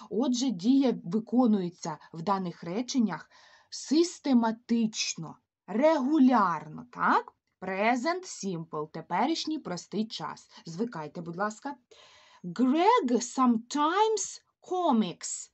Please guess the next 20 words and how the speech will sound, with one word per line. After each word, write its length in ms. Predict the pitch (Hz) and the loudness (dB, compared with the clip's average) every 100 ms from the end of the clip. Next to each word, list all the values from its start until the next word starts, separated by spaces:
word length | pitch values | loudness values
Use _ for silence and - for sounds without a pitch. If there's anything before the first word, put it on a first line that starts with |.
| _ _ _ - | _ _ _ -18
Гре-, 520 | 175 220 269 240 220 | -8 -4 2 4 2
Грег 500 | 196 240 240 208 247 277 - | 0 2 4 4 2 0 -4
інколи 640 | - 247 277 262 311 302 277 | 4 6 6 2 0 0 -2
комікси. 880 | - 339 294 220 170 - - 151 - - - | 0 6 6 6 2 -6 -10 -10 -12 -20 -14
Як 220 | 180 214 | -8 -4
ви 80 | 254 | -2
думаєте, 400 | 240 262 220 208 | 2 4 4 0
що 220 | 190 - 262 | -4 -2 0
він 160 | 302 | 0
робить? 460 | 269 269 294 320 - - | 0 0 -2 -6 -12 -4
Reads. 800 | 190 240 262 220 170 - - 170 - _ | 2 6 6 4 0 -12 -10 -10 -12 _
Читає. 1080 | - - 294 240 - 285 233 185 160 151 - _ | -8 -4 -2 -2 4 6 8 4 -2 -14 -20 _
Reads. 760 | - 233 277 226 - - - 151 _ _ _ _ _ _ _ - | -4 0 2 0 -2 -14 -12 -14 _ _ _ _ _ _ _ 0
Luke 460 | 240 294 359 - - - | 2 2 0 -6 -20 -14
usually 720 | 190 202 262 247 254 302 359 381 - | 0 6 8 8 6 2 2 0 -4
out 520 | 185 185 202 330 - | 0 2 4 2 0
in 160 | 226 220 | 2 2
the 140 | 233 247 | 0 -2
park. 560 | - 330 208 147 - _ _ _ _ _ _ - | 4 6 6 2 -4 _ _ _ _ _ _ 0
Люк 680 | 233 247 294 277 359 - | 4 6 6 4 2 -2